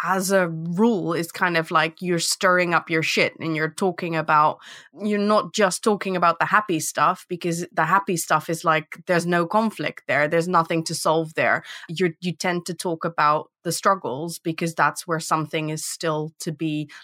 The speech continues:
learned and solved and progressed through and stuff. I do feel like I, both by the person I am, but also the actions that I take, I am a person who is quite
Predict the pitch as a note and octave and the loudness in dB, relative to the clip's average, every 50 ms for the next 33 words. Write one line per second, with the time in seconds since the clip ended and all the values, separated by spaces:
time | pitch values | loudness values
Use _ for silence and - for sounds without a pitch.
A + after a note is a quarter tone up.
0 | _ - F3+ F3+ F3 E3 E3 E3 E3+ E3+ E3 E3+ E3 E3+ E3 - - F3 D#3+ E3 | _ 0 2 4 4 4 4 2 0 -4 -2 -2 -2 -2 -2 2 2 2 2 2
1 | E3+ E3+ D#3+ D#3 - - F3 D#3 D#3 D#3 D#3 D3 - - - - G3 F3+ E3 D#3+ | 2 0 -2 -4 -6 -4 -4 -4 -2 -4 -6 -6 -10 -10 -2 0 2 2 2 4
2 | F#3 F#3 F3+ F3+ - - - - - - - F#3+ F3 E3+ D#3+ - A1 - - - | 4 4 4 4 0 -6 -6 -8 -12 -10 -8 -6 -4 -4 -4 -4 -6 -10 -10 -10
3 | E3+ E3+ E3 D#3+ - - C#3+ C#3 - - - - - - - - - G3 G3+ G#3 | -8 -8 -8 -6 -2 0 2 2 0 -2 -8 -16 -18 -18 -4 0 0 2 2 0
4 | F3+ - A3 A3+ A3+ - - - A3+ G#3+ G#3+ G3+ F#3 F3+ F#3 F3+ - F3 F3 F3 | -2 -4 -4 -4 -4 -6 -6 -6 -4 -4 -2 0 0 0 -2 0 0 2 2 2
5 | F3 F3+ F3+ F3+ - _ G3 D#3+ D#3+ F#3 F#3 F#3+ G3 F#3 - F3+ E3+ _ _ F3 | 2 -2 -4 -6 -8 _ -10 0 2 4 4 4 2 0 -4 -14 -18 _ _ -20
6 | _ _ _ - F3+ F3 F3+ F#3 - - G#3 G3+ - - - G3 F3+ F3 F3+ F#3+ | _ _ _ 0 0 2 0 -4 -2 0 0 0 0 -2 -2 -2 0 0 2 4
7 | A3 B3+ B3 G#3+ F#3+ F#3 F3 F3+ F3+ F#3 F#3 - - F#3+ F3+ F3 - F3+ F3 F3 | 4 6 6 4 2 2 -2 -2 -2 -2 -4 -4 -4 -2 -2 0 0 0 -2 -2
8 | - - A3 F#3+ F3+ - F#3+ F3+ E3+ E3+ E3+ E3 - A3 G#3+ G3 F3+ - - - | -4 -4 -4 -4 -4 -4 -2 0 0 0 -2 -4 -4 -2 -2 -2 -2 -2 0 0
9 | F3 F3 F3 F3 F3 G3 G3+ G3 - G#3+ G3 F#3+ - G3+ F#3+ F#3 F#3 G3 G3 F#3 | 2 4 4 2 2 2 -2 -2 -2 -2 -2 -2 -2 -4 -4 -2 -2 -2 -2 -2
10 | F3+ - - - - A#3 A#3 | -4 -8 -12 -2 -2 -2 -2